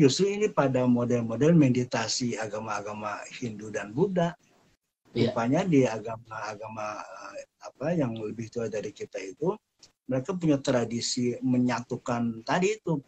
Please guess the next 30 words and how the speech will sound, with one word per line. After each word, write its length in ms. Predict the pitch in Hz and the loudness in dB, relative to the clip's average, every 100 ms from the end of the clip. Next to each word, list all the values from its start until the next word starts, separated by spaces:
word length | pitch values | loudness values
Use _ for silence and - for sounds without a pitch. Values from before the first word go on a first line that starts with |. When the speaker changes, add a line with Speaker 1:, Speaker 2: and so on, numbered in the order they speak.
| _ | _
Speaker 1:
pikiran, 640 | - - - 123 143 160 | -18 -8 -4 0 0 0
hati, 480 | 131 104 - 151 147 | -2 -4 -4 -2 0
dan 160 | 117 127 | 2 4
lisan 560 | 139 135 - 123 165 - _ _ _ _ 127 | 4 4 0 -2 -4 -10 _ _ _ _ -4
ke 80 | |
dalam 260 | 123 123 143 139 | 2 4 4 2
satu 560 | 113 - 123 113 110 104 - - - | -2 -4 -8 -6 -6 -10 -14 -18 -14
gerakan, 560 | 117 127 113 - 143 160 | -2 0 0 0 2 2
ke 100 | 135 | 0
dalam 300 | 117 120 117 | -2 -2 -4
satu 320 | 110 - 107 | -8 -10 -12
ucapan. 540 | 123 123 113 - 101 90 _ _ _ _ - - - - | -8 -8 -8 -10 -12 -14 _ _ _ _ -20 -20 -20 -8
Karena 320 | 117 117 147 160 | -4 0 2 6
kalau 180 | 143 131 | 6 6
sudah, 320 | 147 127 127 | 4 2 2
kan 140 | - 190 | 2 4
kadang-kadang 420 | 175 160 170 185 | 6 6 4 4
kita, 320 | 170 170 185 - _ - _ _ - | 4 4 4 0 _ -20 _ _ -2
kadang-kadang 400 | 135 135 175 170 | 2 6 8 8
lupa 400 | 147 - 135 110 | 8 6 4 2
tuh, 160 | 101 101 - 123 | -6 -10 -6 -2
"La 240 | 120 120 - | -2 -2 -4
ilaha 560 | 117 117 117 107 107 - | -4 -4 -4 -6 -6 0
illallah." 320 | 147 147 143 | 4 4 4
Pikirannya 480 | 143 - 156 165 185 | 2 6 8 8 8
kan 180 | 175 208 | 4 6
nggak 180 | 156 135 | 10 10
la 80 | 135 | 10
ilaha 260 | 135 135 139 | 8 6 6
illallah. 500 | 165 175 185 175 139 | 6 6 8 6 4